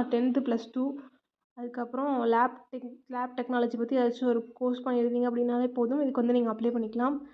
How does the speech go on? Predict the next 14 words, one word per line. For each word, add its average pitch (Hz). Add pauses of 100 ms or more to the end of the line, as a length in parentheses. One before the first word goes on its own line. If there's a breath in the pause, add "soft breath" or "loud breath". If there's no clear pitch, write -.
(340 loud breath)
இதுக்கு 262
வந்துட்டு, 254
அ, 240
சிக்ஸ்டி 254
ஃபைவ் 262
இயர்ஸ்க்குள்ள 247
இருக்கவங்க 233
வந்து 233
அப்ளை 233
பண்ணிக்கலாம். 220 (440)
அடுத்து 262
இந்த 254
ரோலுக்கு 254
வந்து 240